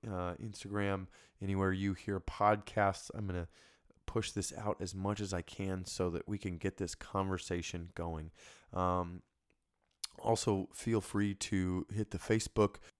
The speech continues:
Also, uh, I'm going to make a Facebook group where we could discuss some of these things, so feel free to hit those. The link will be in the show notes. And, uh, tell me what you are grateful for. Tell me what's going on in your life.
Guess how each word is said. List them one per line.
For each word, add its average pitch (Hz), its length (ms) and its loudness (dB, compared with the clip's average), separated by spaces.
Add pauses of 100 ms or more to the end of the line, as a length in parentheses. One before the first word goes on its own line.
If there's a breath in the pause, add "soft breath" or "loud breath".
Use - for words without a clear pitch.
(720 loud breath)
Also, 104 520 4
uh, 90 240 0
I'm 92 100 -2
going 92 280 0
to 98 440 0
make 92 260 -2
a 87 180 0
Facebook - 420 -2
group - 240 -2
where 95 80 0
we 92 100 2
could 90 140 -4
discuss - 480 -2
some 101 180 0
of 92 80 2
these 90 200 -2
things, 123 320 -2
so - 180 -2
feel 104 200 0
free 101 200 -2
to 87 80 0
hit 95 180 -4
those. 107 300 0
The 92 80 -4
link 92 280 -2
will 92 120 -2
be 98 280 -2
in 87 140 0
the 82 100 0
show 101 280 4
notes. 110 320 2 (500 loud breath)
And, 90 760 4 (600 soft breath)
uh, 82 280 2 (380)
tell 143 260 2
me 175 400 2
what 156 240 0
you - 120 2
are - 60 0
grateful 131 460 0
for. 82 320 -4 (420 loud breath)
Tell - 160 2
me 156 140 2
what's 131 460 -2
going 147 280 4
on 131 220 6
in 120 40 4
your 87 140 4
life. 80 420 -2